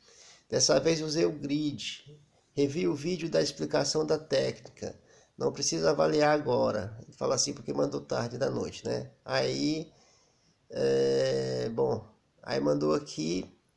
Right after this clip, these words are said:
outro desenho de novo, né? "Boa tarde, tudo bem? Poderia me dizer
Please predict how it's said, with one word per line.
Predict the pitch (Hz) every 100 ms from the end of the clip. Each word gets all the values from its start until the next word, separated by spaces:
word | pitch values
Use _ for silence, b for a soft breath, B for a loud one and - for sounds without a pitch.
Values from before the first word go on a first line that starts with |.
| _ _ _ _ _ _ - -
outro | 143 135 -
desenho | 139 143 135 135
de | 147
novo, | 147 151 175
né? | 156
"Boa | 143 151
tarde, | 147 151 160 165
tudo | 151 147
bem? | 143 151 165
Poderia | 160 151 151 160
me | 160 151
dizer | 147 - 151 165 147 -